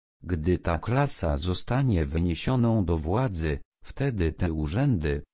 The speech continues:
to jest kapłaństwo i królewskość, zostaną połączone w jeden.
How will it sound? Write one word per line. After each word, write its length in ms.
to 200
jest 400
kapłaństwo 1160
i 140
królewskość, 1040
zostaną 760
połączone 800
w 60
jeden. 560